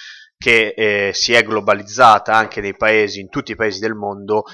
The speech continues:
è stata ed è tuttora una feroce violenza dell'uomo sull'uomo.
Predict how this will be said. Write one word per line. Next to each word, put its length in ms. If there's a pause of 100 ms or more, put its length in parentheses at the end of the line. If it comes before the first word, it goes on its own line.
è 100
stata 480
ed 160
è 240
tuttora 640
una 200
feroce 560
violenza 640
dell'uomo 640
sull'uomo. 800